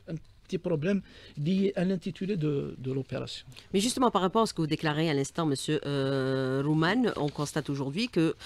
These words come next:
Speaker 2: c'est des projets en direction, euh, des populations. Les espè-, les populations, comme celle, euh, par exemple, de Tessim Silt, aspirent à la réalisation de routes pour assurer, euh, leur, euh, désenclavement et pouvoir, bien sûr, inter-, être interconnectées avec, euh, les autres,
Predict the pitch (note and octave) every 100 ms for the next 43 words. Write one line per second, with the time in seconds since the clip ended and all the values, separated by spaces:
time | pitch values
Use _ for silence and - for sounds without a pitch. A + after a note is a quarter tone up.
0 | - - - E3+ D#3+ - D#3+ E3 - D#3+
1 | D3+ D3+ D3 - F3 D3+ C3+ D3 - D3
2 | - C#3 C3+ - G#3+ C#4+ E3 C3+ - -
3 | C#3+ C#3+ C#3+ C3+ D3 C#3 C3+ - D#3+ -
4 | - D3 C3+ - D3+ C#3+ C3+ A#2+ C3 D3+
5 | C#3 C3+ - C3+ C#3+ C#3 - G#3+ - D3
6 | - F3+ C#3+ B2+ C#3+ C3 C3+ C3+ - C3+
7 | C3+ F3 A3+ - C#3 - C#3 D#3+ - -
8 | - D3+ C#3 E3 F3 - C#3+ B2 F#3+ E3+
9 | - E3+ D3+ D3+ C3+ C3 G3 G3 - D#3+
10 | C#3+ C#3+ C#3+ C#3 - F3 - F3+ - F3+
11 | - D#3 D#3+ - - F#3+ G#3+ G3+ - D#3
12 | C#3+ - B3 - D3+ D3+ D3 - - -
13 | D#3+ A3+ B3+ -